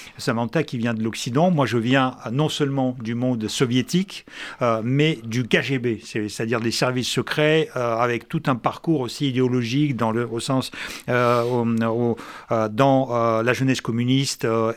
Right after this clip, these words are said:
et puis le Parti communiste. Et pourtant, nous avons exactement la même vision, parce qu'en plus, Samantha, bien évidemment, elle parle russe, elle a vécu en Russie, elle a vécu en Ukraine, elle est passée partout, y compris sur Mars.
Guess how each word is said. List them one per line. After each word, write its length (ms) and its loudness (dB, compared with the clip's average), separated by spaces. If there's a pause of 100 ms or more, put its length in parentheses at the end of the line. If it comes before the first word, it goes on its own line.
et 120 2
puis 340 0
le 120 2
Parti 300 -4
communiste. 500 -8 (420)
Et 80 2
pourtant, 460 0
nous 160 0
avons 220 0
exactement 720 0
la 120 0
même 180 0
vision, 300 0
parce 180 -2
qu'en 120 2
plus, 200 0
Samantha, 400 0
bien 180 0
évidemment, 400 2
elle 140 0
parle 260 0
russe, 540 2
elle 160 2
a 40 2
vécu 300 0
en 160 4
Russie, 240 -2
elle 100 4
a 40 2
vécu 240 -2
en 120 -2
Ukraine, 420 0
elle 80 -4
est 20 -8
passée 300 -2
partout, 480 -2 (260)
y 40 -6
compris 320 -2
sur 200 0
Mars. 360 0